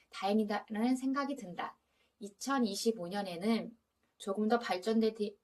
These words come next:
발전돼 있는 나의 모습이 되어 있을 것이고, 구월과 시월과 이 한 달 사이에 나의 조금 변한 모습이 있듯이, 발전된 모습이 있듯이, 이천이십오 년에는 더욱더 내가 원하는 위치까지 올라가 있을 것이다.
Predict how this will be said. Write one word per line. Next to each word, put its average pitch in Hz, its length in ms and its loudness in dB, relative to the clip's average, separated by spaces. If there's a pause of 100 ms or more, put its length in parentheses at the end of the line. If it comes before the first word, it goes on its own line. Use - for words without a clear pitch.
(160)
발전돼 226 560 6
있는 196 300 0
나의 185 260 0
모습이 208 540 -2 (220)
되어 190 240 -2
있을 196 320 -2
것이고, 165 600 0 (320)
구월과 233 800 4 (220)
시월과 269 760 0
이 208 100 -4
한 254 220 0
달 311 140 0
사이에 226 380 2
나의 202 380 -2
조금 233 280 2
변한 208 380 0
모습이 196 300 -6
있듯이, 190 420 -2
발전된 214 520 -2
모습이 185 320 -8
있듯이, 240 580 -4 (280)
이천이십오 202 680 -4
년에는 180 560 -4 (320)
더욱더 180 500 -2
내가 190 280 -2
원하는 190 400 0
위치까지 - 520 -2
올라가 180 440 2
있을 220 440 -2
것이다. - 460 -10